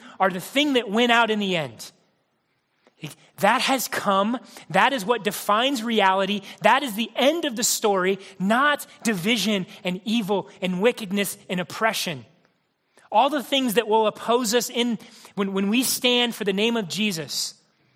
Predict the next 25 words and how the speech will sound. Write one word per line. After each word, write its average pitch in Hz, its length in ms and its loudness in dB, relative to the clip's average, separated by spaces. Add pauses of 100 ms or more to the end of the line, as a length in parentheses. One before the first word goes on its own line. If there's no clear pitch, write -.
(160)
we 233 140 0
rejoice 240 520 0
be-, 208 120 -6
because 202 380 -4
we 208 120 -2
know 202 400 2 (600)
it 170 60 -4
has 196 120 -2
a 185 40 -6
shelf 247 360 -2
life. 135 480 -6 (560)
It 165 40 2
has 208 140 4
an 208 60 -2
expiration 226 640 0
date. 175 420 -4 (1700)
And 165 80 -14
so 208 120 -6
we 220 100 -6
rejoice 202 520 -4
because 185 640 -6 (220)
of 139 140 -12
what 165 180 -4
is 156 180 -6
true. 165 480 -4